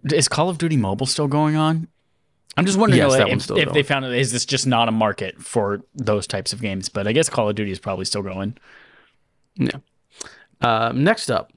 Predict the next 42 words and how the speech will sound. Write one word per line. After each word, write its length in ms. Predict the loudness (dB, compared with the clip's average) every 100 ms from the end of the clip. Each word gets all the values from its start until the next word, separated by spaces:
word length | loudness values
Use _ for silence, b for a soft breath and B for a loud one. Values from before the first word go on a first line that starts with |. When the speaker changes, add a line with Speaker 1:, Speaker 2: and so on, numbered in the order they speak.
| _
Speaker 2:
live 260 | 2 2 4
services 480 | 4 2 2 -2 -2
for 100 | 0
Rumbleverse 680 | 4 4 2 2 2 2
will 100 | 0
go 160 | 2 4
offline 440 | 4 2 2 2 2
on 120 | 2
Tuesday, 340 | 4 4 4
February 300 | 4 2 2
twenty-eighth, 580 | 2 2 4 4 2 -4 B B B
just 280 | 2 2
six 240 | 2 2 4
months 360 | 2 2 -4 -2
after 200 | 0 0
the 100 | 2
game 200 | 2 4
launched 260 | 4 2
in 60 | 2
August 380 | 2 2 0 0
list 340 | 2 2 -2 0
of 200 | 0 2
last 300 | 2 2 2
year. 240 | 2 0 -6 B B B B
Any 160 | 2 2
player 240 | 4 4
who 80 | 2
spent 300 | 2 0 2
money 220 | 2 2
on 100 | 4
Rumbleverse 540 | 4 4 4 4 2 0
is 120 | -2
eligible 400 | 2 4 4 2
for 180 | 4 2
a 40 |
refund 400 | 4 4 4 2
of 60 | 2
money 200 | 2 2
spent 200 | 2 2
on 100 | 2
their 100 | 2
game, 380 | 4 4 4